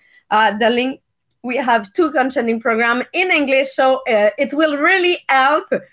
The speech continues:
because if you don't know what are really your tasks of the day, you will say yes.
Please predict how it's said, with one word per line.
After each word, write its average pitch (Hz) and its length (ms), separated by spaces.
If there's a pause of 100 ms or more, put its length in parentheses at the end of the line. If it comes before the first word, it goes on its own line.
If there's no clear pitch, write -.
(200)
because 294 320
if 370 160
you 359 320 (120)
don't 294 280
know 285 180
what 269 240 (100)
are 240 320
really 359 300
your 285 240
tasks 277 320
of 247 140
the 226 100
day, 220 140
you 233 180
will 220 180
say 196 200
yes. - 400